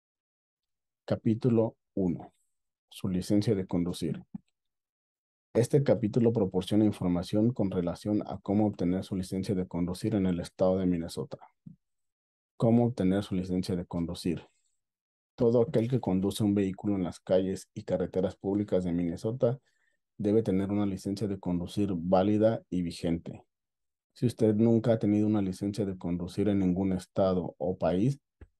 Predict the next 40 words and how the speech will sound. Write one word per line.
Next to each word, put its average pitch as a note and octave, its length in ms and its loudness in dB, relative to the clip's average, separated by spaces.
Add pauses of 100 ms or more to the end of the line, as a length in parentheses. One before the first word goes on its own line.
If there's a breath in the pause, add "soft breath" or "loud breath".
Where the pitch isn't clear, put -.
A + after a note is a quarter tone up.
(220)
deberá G2+ 420 2
aprobar G2 540 0 (120)
un G#2 200 2
examen G2 420 -4
de F#2 100 -6
conocimiento A2 880 2
y G#2 120 2
un G2+ 140 2
examen G#2 500 -2
de G#2 100 -2
la F#2+ 140 -4
vista, - 460 -8 (580)
solicitar A2+ 600 0
un B2 120 4
permiso A2+ 380 2
de A2 80 2
aprendizaje G2 840 -2
y A2 160 -4
ganar G2 300 0
un G#2 120 2
examen G2+ 460 -4
práctico A2 480 0
de G#2 80 0
manejo. F2+ 500 -6 (720)
<clears throat> - 420 6 (1120)
Si - 140 -2
su G#2 140 -2
licencia G#2+ 480 2
de G2+ 100 0
conducir F2+ 480 -2
de G#2+ 100 0
Minnesota G2 760 -2
ha F#2 100 0
estado G2+ 380 2
vencida F#2 440 -2
por F2+ 160 -4
más F#2 260 -2
de G2+ 40 -2
un F#2+ 140 0
año, F2+ 320 -2